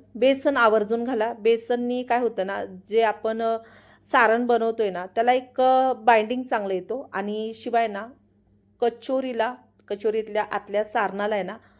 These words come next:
सुगंधसुद्धा खूप भारी येतो. जर तुम्हाला बेसन नसेल आवडत किंवा बेसन नसेल घालायचं तर इथं तुम्ही गव्हाचं पीठसुद्धा घालू शकता. आता आहे ना हे चांगलं असं मिक्स करून घ्यायचं आहे.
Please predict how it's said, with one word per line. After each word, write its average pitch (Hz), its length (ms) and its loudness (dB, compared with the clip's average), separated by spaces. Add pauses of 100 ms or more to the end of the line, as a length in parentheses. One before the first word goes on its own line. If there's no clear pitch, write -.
(340)
सुगंधसुद्धा 247 800 0 (120)
खूप 226 140 -8
भारी 220 300 -4
येतो. 202 340 -6 (320)
जर 247 260 4
तुम्हाला 294 280 0
बेसन 294 360 -2
नसेल 269 340 0
आवडत 190 300 2 (100)
किंवा 220 180 -2
बेसन 247 640 -2 (140)
नसेल 254 360 -2
घालायचं 233 520 0 (140)
तर 220 220 0
इथं 220 240 -4
तुम्ही 226 280 -6
गव्हाचं 220 360 -4
पीठसुद्धा 220 500 -4
घालू 208 180 -4
शकता. 160 380 -14 (640)
आता 220 240 2
आहे 254 120 0
ना 247 260 -4 (100)
हे 220 80 0
चांगलं 220 460 0
असं 233 200 -2
मिक्स 226 400 -8
करून 214 300 0
घ्यायचं 208 300 -4
आहे. 240 80 -8